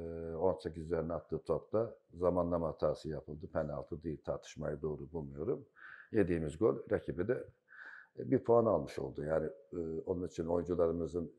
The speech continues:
niyetinden asla şüphem yok ama e, giren oyuncular, oynayan oyuncular elinden geleni yaparken neyi eksik yaptığımızda, üçüncü bölgede olduğumuzda daha, e, final paslarını iyi yapıp yakaladığımız gol pozisyonları değerlendirmek lazım.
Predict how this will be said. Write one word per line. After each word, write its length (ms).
niyetinden 460
asla 360
şüphem 400
yok 240
ama 240
e, 140
giren 340
oyuncular, 500
oynayan 500
oyuncular 800
elinden 540
geleni 300
yaparken 640
neyi 280
eksik 340
yaptığımızda, 680
üçüncü 420
bölgede 340
olduğumuzda 840
daha, 340
e, 240
final 360
paslarını 460
iyi 140
yapıp 440
yakaladığımız 500
gol 220
pozisyonları 680
değerlendirmek 720
lazım. 380